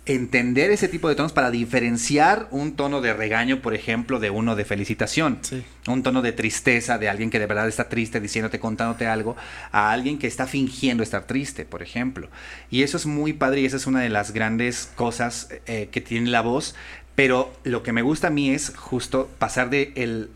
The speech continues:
Speaker 1: no estar conscientes de a poder ser conscientes de y cómo aprovechar esta, este estar consciente para sacarle provecho.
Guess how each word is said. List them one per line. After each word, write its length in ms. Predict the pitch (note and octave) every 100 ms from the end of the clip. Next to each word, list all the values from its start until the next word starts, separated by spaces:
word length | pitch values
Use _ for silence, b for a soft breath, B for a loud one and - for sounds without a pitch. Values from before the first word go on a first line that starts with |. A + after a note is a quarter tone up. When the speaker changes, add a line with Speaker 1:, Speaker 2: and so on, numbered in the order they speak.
| -
Speaker 1:
no 160 | B2+ C3
estar 240 | C3+ C#3+
conscientes 600 | C#3 C3 B2+ A#2+ A#2 G#2
de 240 | G#2 G#2 D#3+ B B B B - A2
a 140 | A2
poder 340 | A2 A2+ B2+
ser 360 | B2+ - D3 F3
conscientes 600 | E3+ C3+ C3 B2 B2+ A#2
de 140 | A2+ A#2
y 120 | A#2+
cómo 260 | - A#2+ B2+
aprovechar 720 | C3 A2 G2+ - - B2+ B2+
esta, 400 | G#2 - G#2+ G2
este 300 | A#2 - A2+
estar 260 | - A2
consciente 540 | A#2 A2 A2+ G#2 G2+ B2+
para 220 | G#2 F#2
sacarle 420 | F2+ - F#2+ F2+
provecho. 380 | F#2 F2+ -